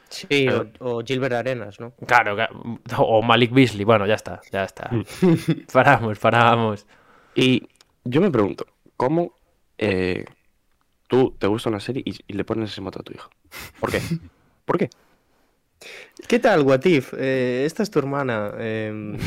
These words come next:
Speaker 2: <laughs>
Speaker 1: Loki.
Speaker 2: Esta es tu her-, esta es tu hermana Stranger Things.
Speaker 3: <laughs> Ok.
Speaker 2: Vamos a <laughs> no, ya... de verdad.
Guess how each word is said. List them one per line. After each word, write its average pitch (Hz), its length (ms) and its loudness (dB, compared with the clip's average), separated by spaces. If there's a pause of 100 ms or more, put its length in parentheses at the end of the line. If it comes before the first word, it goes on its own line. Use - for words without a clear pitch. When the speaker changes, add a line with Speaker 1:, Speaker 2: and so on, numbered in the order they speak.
Speaker 2:
<laughs> 147 180 -8
Speaker 1:
Loki. 123 220 0
Speaker 2:
Esta 123 140 2
es 127 140 2
tu 135 80 2
her-, 135 140 4 (180)
esta - 100 0
es 160 80 2
tu - 80 2
hermana 139 480 6
Stranger 135 380 2
Things. 123 420 -2 (300)
Speaker 3:
<laughs> 151 500 0 (1300)
Ok. 123 180 -6
Speaker 2:
Vamos 127 240 0
a 135 60 -6
<laughs> - 1120 -4
no, 117 180 0
ya... 104 180 -4 (680)
de 107 180 -2
verdad. 87 340 -6